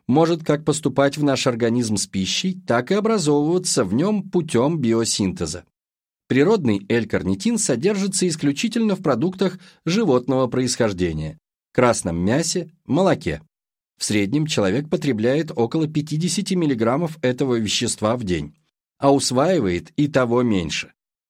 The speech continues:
В норме карнитин вырабатывается эндогенно в организме каждого из нас. Он производится почками, головным мозгом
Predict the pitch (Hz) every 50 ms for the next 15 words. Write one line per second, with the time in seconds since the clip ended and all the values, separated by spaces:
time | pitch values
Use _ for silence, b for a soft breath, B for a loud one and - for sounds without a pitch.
0 | _ - 107 113 143 180 226 254 247 247 233 226 - 202 196 190 170 156 156 208
1 | 233 226 202 196 180 170 165 175 175 180 156 151 151 143 - - - 135 127 123
2 | 117 92 95 92 - 101 131 185 208 208 208 196 180 160 139 120 123 127 147 165
3 | 156 196 196 190 - 139 123 117 110 110 123 123 127 135 123 98 92 85 78 78
4 | - - - _ _ _ _ _ _ _ _ 131 143 160 156 151 147 147 139 120
5 | 127 139 135 131 123 117 - 117 - - 95 95 95 - - - 123 143 160 151
6 | 127 127 131 131 117 123 113 104 95 95 110 143 175 165 170 208 208